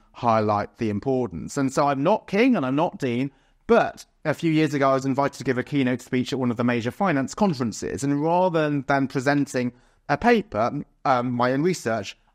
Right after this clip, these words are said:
I gave this talk called The Purpose of a Finance Professor. Say, well, why are we here? It's actually to create and disseminate knowledge, not just to be very internally facing. And one of the things that I was highlighting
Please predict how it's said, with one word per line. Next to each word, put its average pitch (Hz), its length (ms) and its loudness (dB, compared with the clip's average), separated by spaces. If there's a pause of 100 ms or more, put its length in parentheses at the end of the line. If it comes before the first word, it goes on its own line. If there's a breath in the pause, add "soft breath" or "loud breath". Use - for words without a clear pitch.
I 147 100 2
gave 147 160 2
this 139 140 -2
talk 139 280 0
called 131 220 -4
The 127 80 -2
Purpose 143 600 -2
of 135 120 -4
a 120 60 2
Finance 120 440 0
Professor. 135 640 -4 (260 soft breath)
Say, 185 340 2
well, 147 220 2
why 143 480 0
are 139 60 0
we 135 100 0
here? 135 480 2
It's 135 160 -4
actually 139 300 -2
to - 100 -16
create 156 340 2
and 139 100 -2
disseminate 127 480 -2
knowledge, 123 600 0
not 131 200 -2
just - 240 -8
to 123 80 -4
be 120 280 0 (240 soft breath)
very 123 340 0
internally 113 380 -4
facing. 180 440 0
And 117 140 -2
one 120 120 -2
of 113 80 -4
the 113 100 -4
things 117 260 -2
that 117 80 -2
I 110 80 0
was 104 140 -6
highlighting 123 560 0